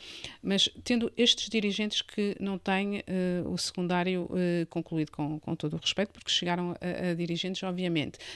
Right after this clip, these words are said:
como é que podemos transmitir isso e fazer com que,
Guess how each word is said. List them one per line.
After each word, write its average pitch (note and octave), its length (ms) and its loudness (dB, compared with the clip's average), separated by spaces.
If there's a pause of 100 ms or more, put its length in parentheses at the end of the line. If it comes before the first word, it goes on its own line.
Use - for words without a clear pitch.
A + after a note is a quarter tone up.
(100)
como G#3 180 0
é A3 60 2
que A3+ 80 -8
podemos G3 360 -2
transmitir F#3 640 -4
isso G3 380 -2
e F#3+ 80 -4
fazer F#3 420 -2
com F3+ 300 -4
que, F3 320 -2